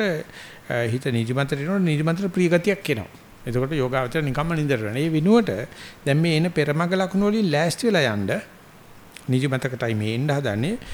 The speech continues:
මේක හරහා බලන්න, ඒක හරහා යන්න නිකන් දී යටින් ගින්දර ගෙනියනවා වගේ. තම්නි කඹේ ඇවිදිනවා වගේ. ආන්නේ පරිශ්‍රයෙන් යනකොට සාමාන්‍ය වීර්යයෙන් ඒක කරන්න බෑ. ඒකට අතිරේක වීර්යයක් අවශ්‍යයි.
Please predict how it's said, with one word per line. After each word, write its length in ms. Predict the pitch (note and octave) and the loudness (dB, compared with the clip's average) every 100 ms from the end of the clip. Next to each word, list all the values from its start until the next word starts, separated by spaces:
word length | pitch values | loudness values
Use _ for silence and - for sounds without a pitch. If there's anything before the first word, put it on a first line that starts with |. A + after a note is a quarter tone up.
| - - | -8 -4
මේක 400 | B2+ C3+ F3 G3 | 0 4 4 2
හරහා 560 | D3+ - C#3 E3+ D#3 G3+ | -2 -2 0 2 4 2
බලන්න, 380 | E3+ D#3+ D#3+ D3+ | 2 2 0 -2
ඒක 140 | C3 | -2
හරහා 380 | C#3 A#2+ D3+ D3 | 0 0 2 2
යන්න 420 | A2+ A#2 D#3 G3 F#3 | 2 2 2 2 2
නිකන් 380 | C3+ C3 B2 A2 | -2 -2 -2 -2
දී 180 | B2+ D3 | 0 0
යටින් 260 | D3 D3 | 0 2
ගින්දර 260 | C3+ D3+ F3 | 2 2 2
ගෙනියනවා 420 | F3+ F#3+ F#3+ F#3 | 2 0 0 -2
වගේ. 160 | E3 D#3 - - - - - | -2 -6 -12 -20 -20 -20 -18
තම්නි 320 | - C3 D3+ D#3 | -4 -2 0 0
කඹේ 360 | C3 D3 D3 | 0 2 2
ඇවිදිනවා 540 | A#2+ C3 E3+ F#3+ G3 F#3+ | 2 2 0 2 0 0
වගේ. 220 | F3+ D3+ - - - - - | -2 -4 -10 -20 -20 -20 -8
ආන්නේ 420 | C#3+ E3+ G3+ G3+ | -2 0 2 2
පරිශ්‍රයෙන් 500 | F3+ E3 F3+ D#3 F#3 | 2 0 2 0 0
යනකොට 260 | F3 F#3+ G3 | 0 0 0
සාමාන්‍ය 540 | D3 E3+ F#3 F#3 F3+ | 0 0 0 0 0
වීර්යයෙන් 380 | F3 F3 E3 D3+ | 2 2 2 0
ඒක 140 | C#3 - | -2 -2
කරන්න 280 | A2+ A2 | -4 -2
බෑ. 200 | A2+ G#2+ A2+ | -2 -2 -2
ඒකට 240 | C#3+ D#3 | -2 -2
අතිරේක 460 | C3+ - D#3+ D#3+ D#3+ | -4 0 2 2 0
වීර්යයක් 420 | C3+ B2+ A2+ - | 0 2 0 -2
අවශ්‍යයි. 380 | G#2 - - | -4 -4 -12